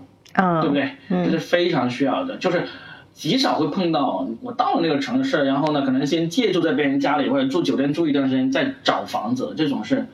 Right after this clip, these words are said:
Speaker 2: 很少见的。那我觉得去一个新城市，我当时我，呃，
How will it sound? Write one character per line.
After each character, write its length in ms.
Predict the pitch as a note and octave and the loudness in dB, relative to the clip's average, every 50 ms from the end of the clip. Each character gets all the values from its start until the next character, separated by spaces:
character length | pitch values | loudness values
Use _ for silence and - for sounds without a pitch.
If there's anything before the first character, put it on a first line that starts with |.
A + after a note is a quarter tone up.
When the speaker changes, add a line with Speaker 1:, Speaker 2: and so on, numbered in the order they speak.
| - - - - - | -18 -20 -20 -18 -4
Speaker 2:
很 180 | - B2 C#3 | -2 -2 0
少 160 | D#3 D3+ C#3+ | 0 0 -2
见 240 | - B2 A#2+ F#2 F2 | -2 -4 -4 -4 -4
的。 120 | - - - - - - - - - - - - - | -6 -8 -14 -20 -20 -20 -20 -20 -20 -20 -20 -14 -4
那 360 | - D#3+ D3 C3 C3+ C3+ - - - - - - - - | -2 0 0 0 0 -2 -6 -10 -12 -2 -2 -2 -2 0
我 240 | B2+ D3+ D3 D3 C3 | 0 0 2 2 2
觉 180 | C3 D3 D#3 | 2 2 2
得 180 | E3+ F#3 D#3+ D3 | 2 2 2 2
去 200 | C#3 - G#3 F3 | 0 2 2 2
一 40 | E3+ | 2
个 60 | E3 | 2
新 140 | F3 F3 E3+ | 2 2 2
城 160 | D3+ C#3+ C#3+ | 2 2 2
市， 80 | D#3 C#3+ | 2 2
我 160 | B2+ B2 B2 | 2 2 2
当 240 | C#3 D3 D#3+ F3 F3 | 2 2 2 0 0
时 460 | - - C3 A#2 A#2 A2+ A2+ A#2 A#2 B2+ - - - | 0 -2 0 0 0 0 0 -2 -4 -6 -10 -12 -6
我， 600 | - C#3 C3+ B2+ A2 G#2 F#2+ F2 - - - - - - _ | -4 -2 0 0 0 -2 -2 -4 -8 -10 -12 -16 -20 -20 _
呃， 320 | - - - - - - | -12 -12 -12 -10 -12 -14